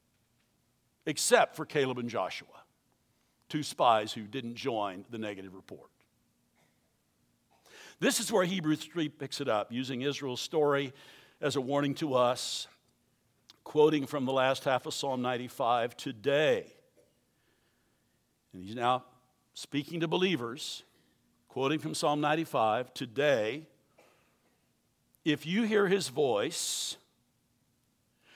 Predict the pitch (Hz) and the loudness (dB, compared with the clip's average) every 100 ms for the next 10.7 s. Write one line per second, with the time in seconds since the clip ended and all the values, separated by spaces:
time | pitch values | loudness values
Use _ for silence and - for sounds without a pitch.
0 | - _ 131 180 180 185 247 220 254 226 | -20 _ -4 0 6 10 10 10 8 8
1 | 202 160 143 147 127 - 156 135 127 117 | 6 4 6 6 4 0 -4 -4 -4 -2
2 | 113 110 113 135 208 _ _ _ _ _ | 0 0 -2 -8 -12 _ _ _ _ _
3 | _ - 143 139 127 127 120 113 113 107 | _ -2 2 2 2 -4 -4 -4 0 0
4 | 117 151 131 120 123 113 - 131 117 135 | 0 -4 -4 -2 -2 -2 -2 -4 -4 -8
5 | 117 110 107 101 98 - - - - _ | -8 -6 -6 -8 -10 -12 -14 -18 -20 _
6 | _ _ _ - - _ _ 165 170 156 | _ _ _ -20 -20 _ _ 2 4 4
7 | 151 170 160 143 - - - 143 131 123 | 4 6 6 4 -2 -6 -4 -4 -4 -8
8 | - 135 135 165 - 123 - 143 131 127 | -2 2 2 0 -8 -8 -2 0 2 0
9 | 123 127 123 - 143 - 127 113 104 104 | -2 -6 -8 -10 -10 -6 -6 -6 -8 -8
10 | 139 202 185 165 - 196 | -8 -4 4 4 6 2